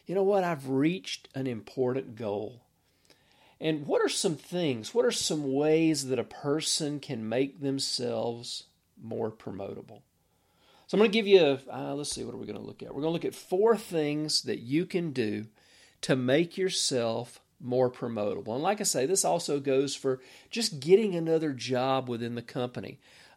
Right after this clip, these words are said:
Um, you know, a lateral transfer or some-, just something new. The first one is this: how committed are you?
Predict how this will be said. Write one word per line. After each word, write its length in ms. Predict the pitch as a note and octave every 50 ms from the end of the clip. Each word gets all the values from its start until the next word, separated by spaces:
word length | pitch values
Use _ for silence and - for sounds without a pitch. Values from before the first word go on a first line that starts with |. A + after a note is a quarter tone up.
| -
Um, 800 | - A#2 A#2 A#2 A2+ A2+ A2+ A2+ A#2 A2+ A2 A2 G#2+ A2+ C3+ D#3+ _ _ A3
you 140 | F3+ B2 A#2+
know, 260 | A2 G#2+ A2 A2+ G#2+ G#2 -
a 60 | -
lateral 400 | G2+ A#2 A#2+ B2 B2 B2 A#2+ A#2+
transfer 680 | A#2+ - - C3+ A#2 A#2+ A#2 - - - A#2+ A2+ A2+ A2
or 40 | G#2+
some-, 280 | - - C3 A2+ G#2+ - -
just 360 | - E3 F3+ - - - -
something 720 | - E3 E3+ F3 F3 - - E3 D#3+ D#3+ D#3 D3+ C3+ A#2+ A2
new. 340 | A2+ A2+ A2 G#2 F#2+ - - _ _ _ _ _ _ _ _ _ _ _ _ - - - _ _ _ _ _ _ _ _ _ _ _ _ _
The 120 | - C#3
first 540 | C3+ - - - A#3+ D#4 F4 D#4+ - - -
one 160 | E3 D#3 C#3+
is 200 | C#3 C3+ B2+ A#2
this: 560 | A#2 A#2+ A2 G2 F#2 G2 A2+ - - - - - _ _ _ _ _ _ _ _ _ _
how 460 | - - E3 F3 F#3+ A3 A#3+ C4 C4
committed 880 | C4 - - - A#3 G3+ F#3 D#3+ C#3+ C3+ B2+ A#2+ A#2+ A#2+ B2 B2+ - _ _ _ _ _ _ _ _
are 160 | - A2+ A2 A2
you? 400 | G#2+ G#2+ G2+ F#2+ G2 - -